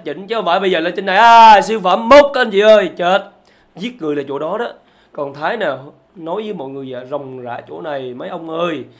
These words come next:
có mua mấy ông múc ngay đường M A hai trăm này giùm tôi. Quanh vùng giá hai sáu, hai sáu ít các bạn, bây giờ đi được khoảng hai mấy phần trăm, ba chục phần trăm rồi. Đúng không ạ? Hoặc là K B C các bạn này, chê đỏng, chê đeo, rồi xong.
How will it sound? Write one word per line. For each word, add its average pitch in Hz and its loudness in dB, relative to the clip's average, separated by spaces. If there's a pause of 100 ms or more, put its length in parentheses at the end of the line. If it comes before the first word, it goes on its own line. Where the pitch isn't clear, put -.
(200)
có - -12
mua 190 -6
mấy 196 -6
ông 185 -6
múc 247 -8
ngay 185 -2
đường 160 -4
M 180 -4
A 185 -2
hai 180 -6
trăm 185 -6
này 170 -10
giùm 156 -10
tôi. 190 2 (640)
Quanh 208 -2
vùng 170 -8
giá 208 -6
hai 202 -4
sáu, 202 0
hai 254 0
sáu 220 -6
ít 262 -6
các 240 -8
bạn, 185 -2
bây 202 -8
giờ 190 -2
đi 196 -2
được 190 -4
khoảng 202 -8
hai 214 -4
mấy 233 -6
phần 202 -8
trăm, 202 -6
ba 208 2
chục 208 -8
phần 185 -8
trăm 202 -6
rồi. 202 2 (1120)
Đúng 233 -2
không 202 4
ạ? 196 -2 (280)
Hoặc 185 -4
là 196 -2
K 190 -10
B 226 2
C 196 -10
các 226 2
bạn 208 -2
này, 202 -2
chê 226 2
đỏng, 233 -2
chê 233 -2
đeo, 226 0
rồi 214 4
xong. 240 0